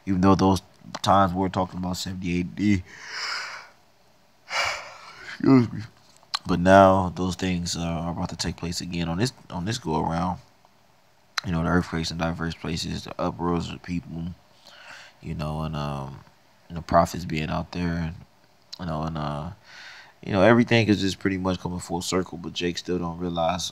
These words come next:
um, you know, that we're living in the last days. But, um, let me, let me, let me just get this, man. This is Isaiah chapter one, verse two.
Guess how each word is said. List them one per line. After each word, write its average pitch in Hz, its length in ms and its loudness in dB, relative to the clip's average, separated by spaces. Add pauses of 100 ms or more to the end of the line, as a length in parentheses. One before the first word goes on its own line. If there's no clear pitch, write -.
um, 78 320 -18 (540)
you 85 80 -12
know, 76 120 -8
that 78 100 -10
we're 80 100 -10
living 82 260 -6
in 80 100 -16
the 82 60 -16
last 82 260 -10
days. 98 400 -6 (760)
But, 76 140 -6
um, 80 360 0 (2500)
let 107 100 0
me, 113 180 2
let 101 80 0
me, 104 220 2
let 98 120 2
me 92 100 2
just 87 180 -2
get 82 180 0
this, 85 200 -4
man. 80 340 -4
This - 140 -6
is 80 200 -2 (140)
Isaiah 92 400 2
chapter 87 320 -4
one, 85 240 0
verse 85 200 -4
two. 98 300 0